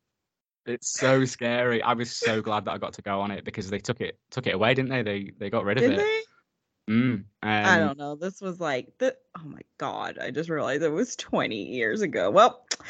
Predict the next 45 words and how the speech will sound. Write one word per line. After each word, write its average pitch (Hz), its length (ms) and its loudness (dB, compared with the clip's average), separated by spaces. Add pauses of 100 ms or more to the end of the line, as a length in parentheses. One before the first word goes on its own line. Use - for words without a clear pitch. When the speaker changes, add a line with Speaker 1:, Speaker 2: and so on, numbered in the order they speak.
(640)
Speaker 2:
I'm 254 120 4
gonna 247 160 8
go 208 100 8
Speaker 1:
Ugh. 208 80 4
Speaker 2:
jump 220 200 8
off 202 100 2
the 240 80 -8
cliff - 300 2
now. 190 160 8
<laughs> - 720 2
Speaker 1:
<laughs> - 2000 -4
Yeah, 120 280 4
man, 123 200 4
that 113 160 2
Jaws 135 420 4
ride. 131 380 4
Fuck, 117 480 0
it - 100 -10
Speaker 2:
I - 40 -2
Speaker 1:
was 233 80 0
Speaker 2:
can 262 80 -4
still - 220 -4
Speaker 1:
so - 80 4
Speaker 2:
remember 226 260 2
Speaker 1:
good. 165 180 2
Speaker 2:
I 175 40 -4
went 226 120 -4
on 208 80 -6
the 202 60 -8
Jaws 190 360 0
ride 240 200 -4
and 202 120 -6
the 170 160 -4
Jurassic 180 460 -4
Park 170 280 -6
ride, 117 260 -6
and 156 160 -8
they 170 80 2
both 160 340 -2
scared 143 400 -4
the - 200 -8
crap - 340 -8 (100)
out - 100 -8
of - 100 -10
me. - 260 -8